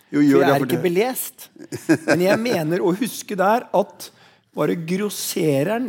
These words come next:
Speaker 2: eh, som ikke ble satt i fallitt hos, eh, fra bankens side, fordi de kunne ikke og ville ikke, eh, på grunn av konsekvensene, men det var hans advokat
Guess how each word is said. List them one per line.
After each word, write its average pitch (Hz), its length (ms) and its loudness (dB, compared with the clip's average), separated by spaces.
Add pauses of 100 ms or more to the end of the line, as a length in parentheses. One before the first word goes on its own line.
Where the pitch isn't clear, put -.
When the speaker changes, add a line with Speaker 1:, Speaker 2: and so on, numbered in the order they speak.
(140)
Speaker 2:
eh, 175 400 0
som 196 380 -4 (160)
ikke 160 340 -4
ble 170 160 0
satt - 320 -4
i 175 220 4 (260)
fallitt 196 720 -2
hos, 185 220 -2 (100)
eh, 170 400 2
fra 185 240 -2
bankens 160 460 -2
side, 214 320 0 (720)
fordi 185 320 2
de 180 180 -4
kunne 160 320 0
ikke 247 220 -2 (100)
og 165 220 0
ville 151 240 -2
ikke, - 160 0 (420)
eh, 190 240 0
på 175 240 -4
grunn 156 140 0
av - 20 -2
konsekvensene, 170 560 -2
men 180 220 -2
det 180 100 0
var 170 240 4
hans 190 300 -2 (320)
advokat 196 1000 -2